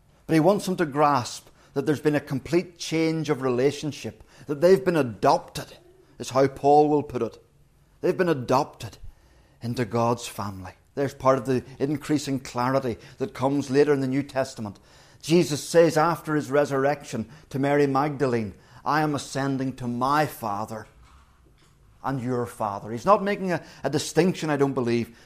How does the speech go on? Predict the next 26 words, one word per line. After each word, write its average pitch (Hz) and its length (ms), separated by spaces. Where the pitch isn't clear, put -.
as 127 140
if 156 100
there's 135 160
some 160 280
difference 160 340
between 139 340
my 147 240
Father 139 420
and 131 80
your 151 140
Father. 143 240
He's 143 100
saying, 170 220
"My 147 260
Father 120 500
is 135 300
also 123 580
your 123 320
Father." 104 580
Do 117 60
you 135 100
grasp 131 600
that - 160
since 156 420
the 131 120
resurrection, 113 760